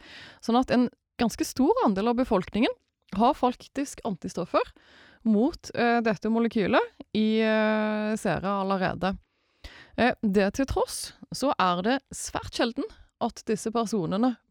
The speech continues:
får noen form for allergisk reaksjon mot, eh, vaksinen. Men det er noen få tilfeller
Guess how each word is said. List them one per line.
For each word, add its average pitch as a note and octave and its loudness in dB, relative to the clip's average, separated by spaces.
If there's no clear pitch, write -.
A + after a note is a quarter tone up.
får G3+ 4
noen G#3+ 0
form F#3 0
for G#3 -2
allergisk F3 -2
reaksjon F#3+ -2
mot, F3 -4
eh, F#3 0
vaksinen. F#3 -2
Men B3+ 6
det C4 4
er G3 4
noen A#3+ 4
få A3 4
tilfeller A3+ 0